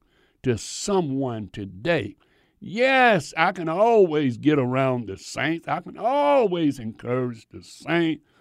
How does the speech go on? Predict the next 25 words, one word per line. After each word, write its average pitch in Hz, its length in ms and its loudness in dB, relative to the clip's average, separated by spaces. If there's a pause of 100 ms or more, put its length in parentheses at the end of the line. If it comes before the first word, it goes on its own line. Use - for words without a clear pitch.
(240)
I 151 160 2
can 156 140 -2
always 185 520 2
get 240 320 -4
encouraged 135 560 -2
from 127 220 -6
the 98 120 -10
saint. 117 500 -4 (380)
But 156 300 0
we 202 240 -2
centered 226 520 -4
around 170 640 -2
right 151 520 -4
there 185 180 0
stirring 180 600 -2
in 170 160 -2
our 165 180 -2
little 170 400 2
pot. - 480 -10 (520)
But 143 220 -2
we 143 160 4
need 196 640 -8
to 196 240 2 (260)
get 160 400 -2 (220)
further. 101 680 0